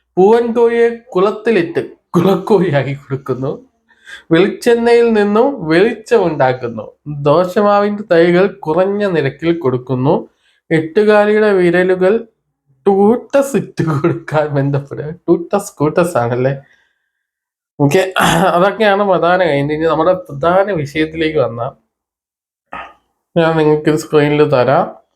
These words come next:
വർഗീയ വിഷം തുപ്പുന്ന ഇവന്റെ ഫേക്ക് നെയിം ഡോക്ടർ ചിന്ത.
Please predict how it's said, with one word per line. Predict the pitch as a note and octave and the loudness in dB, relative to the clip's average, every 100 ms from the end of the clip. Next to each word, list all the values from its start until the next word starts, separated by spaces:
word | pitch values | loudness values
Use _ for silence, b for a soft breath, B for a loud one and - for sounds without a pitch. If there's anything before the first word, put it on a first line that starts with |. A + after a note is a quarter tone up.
| _ _ | _ _
വർഗീയ | D#3+ E3 D#3+ E3 F#3 G3+ | 0 2 2 0 2 2
വിഷം | G3 F#3+ G#3+ G3+ | 2 0 0 0
തുപ്പുന്ന | E3+ E3 D#3+ E3+ | -2 0 0 2
ഇവന്റെ | E3 D3+ D#3 E3 F#3+ F#3 - _ _ _ _ _ _ - | 4 2 2 2 2 0 -6 _ _ _ _ _ _ 0
ഫേക്ക് | D#3 E3 E3 F3 D#3+ | 2 2 0 0 2
നെയിം | C#3+ D3 - - _ _ _ _ _ _ _ | 2 0 -4 -16 _ _ _ _ _ _ _
ഡോക്ടർ | D3 D3 C#3+ C#3+ - D3 C#3+ | 0 0 -2 -8 -4 -4 -4
ചിന്ത. | - B2+ A#2 | -6 -4 -2